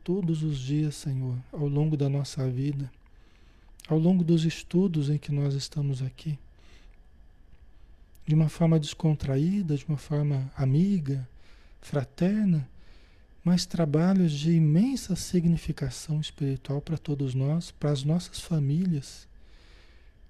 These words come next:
Quantos dos nossos filhos foram socorridos? Quantas vezes maridos, esposas, avós, filhos foram socorridos ao longo de todos esses dias que nós temos aqui estado estudando?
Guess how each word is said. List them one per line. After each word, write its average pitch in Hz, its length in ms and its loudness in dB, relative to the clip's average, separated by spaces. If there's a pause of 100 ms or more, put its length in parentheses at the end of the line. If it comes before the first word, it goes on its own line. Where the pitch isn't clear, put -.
Quantos 208 480 2
dos 165 200 0
nossos 180 340 0
filhos 202 380 0
foram 190 300 0
socorridos? 165 760 -2
Quantas 196 460 -2
vezes 156 880 -2 (760)
maridos, 160 600 2
esposas, 147 760 -2
avós, 139 640 -2
filhos 165 480 -4
foram 156 280 0
socorridos 147 1080 -4 (1200)
ao 156 140 2
longo 170 260 4
de 156 120 0
todos 170 400 0
esses 156 320 -2
dias 160 320 -2
que - 140 -6
nós 147 220 -2
temos 147 360 -2
aqui 147 280 -8
estado 143 480 -6
estudando? 147 760 -4